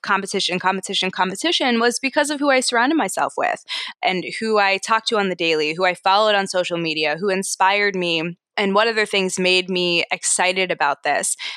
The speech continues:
Um, so see if you can put yourself in different situations and see, okay, is this, is this the place for me? Is this it now? And we just wish you the best of luck if you decide to compete. And if you are looking for a coach, <laughs> we are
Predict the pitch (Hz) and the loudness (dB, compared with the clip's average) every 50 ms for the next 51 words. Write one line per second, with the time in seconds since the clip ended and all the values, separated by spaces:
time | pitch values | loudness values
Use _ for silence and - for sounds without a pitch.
0 | - - 220 214 214 208 - - 254 247 240 240 - - - 277 285 320 339 320 | -6 -2 -2 -2 -2 -2 0 0 2 2 2 2 0 -2 0 0 2 2 2 0
1 | - 285 294 277 - 285 254 - 233 196 135 247 240 - 220 208 202 - 196 196 | 0 0 0 0 0 0 0 0 -2 -2 -2 -2 0 2 2 0 2 0 0 0
2 | 185 185 180 196 196 196 - 202 - - 175 170 160 170 170 - 185 165 160 165 | 0 0 0 0 -2 -2 -2 -4 -2 -2 0 0 2 2 2 2 2 2 0 0
3 | 165 175 165 165 160 - - - - 196 185 175 190 190 - 185 156 151 156 151 | 0 0 0 0 0 -2 -4 -4 -2 0 2 2 2 2 0 0 0 0 -2 -4
4 | - - 190 175 185 190 220 - - - - 202 196 208 247 247 - 269 220 - | -4 -4 -2 0 0 0 0 -2 -4 -4 -4 -2 -2 -2 -2 -2 -4 -6 -2 0
5 | 196 180 180 170 - - - 160 156 143 123 90 107 170 165 - 185 190 - 208 | 2 2 2 2 0 -2 -4 -4 -4 -4 -4 -4 -4 -4 -2 0 0 0 0 0
6 | 196 - - 151 139 143 143 139 143 - - - - - - - 196 196 202 196 | -2 0 0 0 2 2 2 0 -2 -4 -10 -14 -14 -14 -4 -2 0 0 2 0
7 | 185 - - _ - 196 220 233 220 240 240 - - 202 214 233 - - 254 254 | -2 -4 -8 _ -8 -6 -4 0 0 0 0 0 0 0 2 2 2 2 2 2
8 | 247 233 226 202 208 220 - - 226 202 190 185 226 277 - 262 226 180 185 196 | 2 2 2 2 0 0 0 -2 -2 0 2 2 2 2 0 -2 -4 -2 -4 -4
9 | 180 185 - - 180 180 202 214 220 - 202 180 - - - 160 151 147 139 - | -2 -2 0 0 2 2 2 0 -2 -2 -4 -4 -4 -4 -4 -4 -2 -2 0 0
10 | - 170 180 180 170 - - - 185 185 - - - 190 190 190 185 185 180 180 | 0 0 0 0 -2 -4 -2 0 0 0 -2 -4 -6 -2 0 2 2 2 2 4
11 | 180 180 - - 170 165 165 156 151 160 170 - - 302 285 269 - - 196 175 | 2 2 2 4 2 2 0 0 -4 -8 -6 -2 0 2 2 2 2 0 0 2
12 | 165 170 - - 175 160 165 180 220 247 - - - - - 302 - - - - | 0 0 -2 0 0 2 2 2 0 -2 -4 -4 0 0 0 0 0 -2 -6 -8
13 | - - - - - 202 202 196 196 - 190 185 180 180 180 180 175 170 - | -8 -8 -8 -2 0 2 4 4 6 6 4 4 6 6 6 6 4 4 2